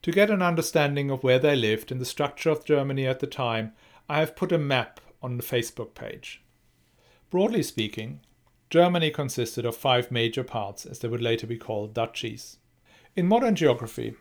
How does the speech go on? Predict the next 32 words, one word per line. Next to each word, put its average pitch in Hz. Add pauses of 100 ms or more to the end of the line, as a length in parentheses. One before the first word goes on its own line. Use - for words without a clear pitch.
(140)
it 160
comprised 123
what 139
we 143
used 143
to 151
see 120
as 117
West 147
Germany 104
before 123
the 123
nineteen 113
ninety 110
reunification, 120 (480)
plus 165
the 143
Netherlands, 120 (280)
Belgium, 120
Luxembourg, 120 (280)
Switzerland, 117 (280)
and 120
Austria. - (1200)
In 156
simple 220
geographic 139
terms, 110 (320)
this 156
is 160
a 165
tilted 160
rectangle 117